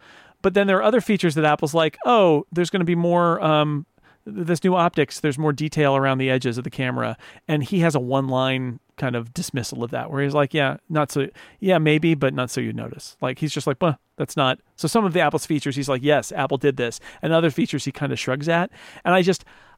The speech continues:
I was thinking about the Pro Max and thinking, he might lose his mind over the different sensor and the image stabilization in the Pro Max. But, you know, my guess is that it will be more measured.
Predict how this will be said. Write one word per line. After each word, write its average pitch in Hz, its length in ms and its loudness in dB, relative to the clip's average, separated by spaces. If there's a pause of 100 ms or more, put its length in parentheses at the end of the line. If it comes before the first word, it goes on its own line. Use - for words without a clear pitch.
(120)
I 175 60 0
was 185 140 2
thinking 190 240 2
about 180 180 2
the 160 80 -4 (100)
Pro 180 220 2
Max 165 380 0
and 160 100 -2
thinking, 165 400 -2 (960)
he 311 200 4
might 269 380 2 (1200)
lose 180 220 4
his 160 140 0
mind 160 340 2
over 165 260 4
the 151 280 2 (640)
different 156 280 -2
sensor 156 360 0
and 151 120 2
the 147 120 0
image 151 160 -2
stabilization 147 640 0
in 147 60 0
the 143 80 -2
Pro 147 180 0
Max. 147 460 -4 (500)
But, 190 240 4 (200)
you 262 100 0
know, 214 120 4
my 226 240 0
guess 185 360 2
is 185 100 -2
that 180 160 2
it 190 60 2
will 170 120 2
be 165 140 4
more 156 180 4
measured. 147 400 2